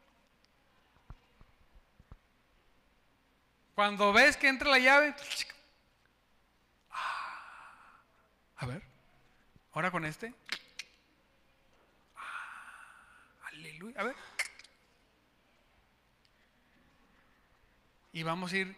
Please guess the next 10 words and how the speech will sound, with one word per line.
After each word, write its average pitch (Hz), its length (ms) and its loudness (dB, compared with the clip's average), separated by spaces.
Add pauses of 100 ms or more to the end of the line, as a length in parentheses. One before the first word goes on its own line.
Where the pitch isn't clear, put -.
creciendo 180 880 -4 (1600)
en 160 140 -8
gloria, 175 680 -4 (140)
en 151 180 -14
gracia. - 640 -2 (1700)
Vamos 190 260 -4
a 202 60 0
manifestar 175 560 -2
esa 190 240 0
victoria. 196 960 -6